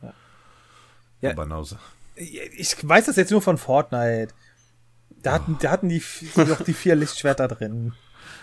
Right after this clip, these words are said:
Speaker 2: Ich hasse es nicht.
Speaker 1: <laughs> Ja.
Speaker 2: So, lass das Thema, lass das Thema wechseln, bevor ich hier Amok laufe.
Speaker 1: Und ich fand das Grüne hübsch, das war von Luke, ja?
Speaker 2: Nee.
Speaker 1: Das steht
Speaker 2: Nein,
Speaker 1: dran,
Speaker 2: das
Speaker 1: dass, dass das Grüne von Luke ist.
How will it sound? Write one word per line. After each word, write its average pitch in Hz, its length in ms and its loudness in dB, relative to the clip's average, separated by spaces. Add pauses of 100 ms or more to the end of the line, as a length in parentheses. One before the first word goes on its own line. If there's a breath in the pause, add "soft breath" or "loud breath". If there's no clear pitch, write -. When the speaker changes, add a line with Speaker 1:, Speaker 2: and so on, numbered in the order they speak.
(200 loud breath)
Speaker 2:
Ich - 300 -16
hasse 147 180 -12
es 151 200 -10
nicht. - 220 -10
Speaker 1:
<laughs> - 0 - (2250 loud breath)
Ja. 95 200 2
Speaker 2:
So, 95 100 -4
lass 95 220 -4
das - 160 -10
Thema, 104 300 0 (180)
lass 113 180 0
das 120 160 0
Thema 127 340 0
wechseln, 120 320 0
bevor 113 420 0
ich 104 140 -2
hier 107 220 -4
Amok 98 260 -6
laufe. 82 360 -6
Speaker 1:
Und 233 100 8
ich - 60 2
fand - 160 6
das 254 120 4
Grüne 254 280 4
hübsch, 214 180 6
das 175 160 -2
war 208 60 4
von 196 180 0
Luke, 139 400 -2
ja? 156 220 0 (1040 soft breath)
Speaker 2:
Nee. 85 340 -6 (460)
Speaker 1:
Das 147 240 0
steht 185 220 4
Speaker 2:
Nein, 165 80 -4
Speaker 1:
dran, 160 200 4
Speaker 2:
das 240 240 0 (560 soft breath)
Speaker 1:
dass, - 80 -18
dass 131 160 -2
das - 100 -12
Grüne 151 220 -2
von 170 160 -4
Luke 143 240 -6
ist. - 240 -14